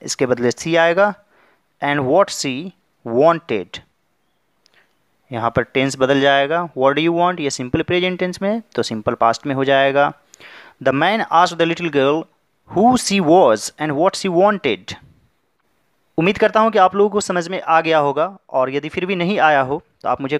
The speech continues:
कमेंट करके ज़रूर बताइएगा कि क्या समझ में नहीं आया, और भी मैं प्रैक्टिस सेट बनाऊँगा आप लोगों के लिए, ईजी ईजी प्रैक्टिस सेट भी बनाऊँगा। यदि आपको समझ में ना आए तो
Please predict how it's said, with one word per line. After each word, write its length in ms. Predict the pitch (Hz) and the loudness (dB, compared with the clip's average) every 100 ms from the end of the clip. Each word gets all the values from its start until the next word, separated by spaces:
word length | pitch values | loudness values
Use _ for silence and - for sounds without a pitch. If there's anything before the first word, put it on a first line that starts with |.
| - | 0
कमेंट 280 | 143 165 170 | 0 0 -4
करके 200 | 160 156 | -4 -2
ज़रूर 220 | 139 156 | -2 0
बताइएगा 540 | 151 147 135 123 143 | 0 0 0 0 -2
कि 140 | 165 120 | -6 -8
क्या 220 | - 165 | -2 0
समझ 260 | - 170 160 | 0 -4 -4
में 100 | 160 | -4
नहीं 240 | 143 165 | -4 0
आया, 300 | 156 131 147 190 _ _ - _ _ - | 2 2 0 -4 _ _ -20 _ _ -2
और 220 | 135 151 | 2 2
भी 80 | 180 | 0
मैं 140 | 180 | -4
प्रैक्टिस 380 | 170 156 - 175 | -2 -4 -6 -10
सेट 180 | - 160 | -8 -6
बनाऊँगा 400 | 143 139 151 147 | -2 -2 0 0
आप 140 | 131 | 0
लोगों 140 | 135 131 | 0 -2
के 120 | 123 | -2
लिए, 220 | 117 143 - | -6 -6 -6
ईजी 260 | 143 143 180 | -6 -2 -2
ईजी 140 | 165 | -2
प्रैक्टिस 400 | 170 151 143 139 | -2 -2 -2 -4
सेट 200 | - 143 | -2 -2
भी 120 | 135 | -2
बनाऊँगा। 480 | 139 123 113 113 131 180 - | -2 0 0 -2 -4 -6 -8
यदि 160 | 135 127 | -2 2
आपको 240 | 123 - | 0 0
समझ 220 | 131 127 | -4 -4
में 100 | 120 | -4
ना 140 | 123 147 | 0 0
आए 220 | 143 135 | 2 2
तो 180 | 123 165 | 0 -4